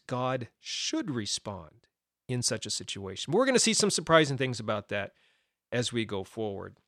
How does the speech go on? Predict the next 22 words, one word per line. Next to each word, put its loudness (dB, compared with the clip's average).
And -4
we'll 2
pick -4
up -2
with -8
that -4
next -10
week. -2
But -2
just 2
to 2
sort 10
of 8
close 8
out 6
today, 2
let 6
me 8
ask 4
you, -10
all -2
right, 2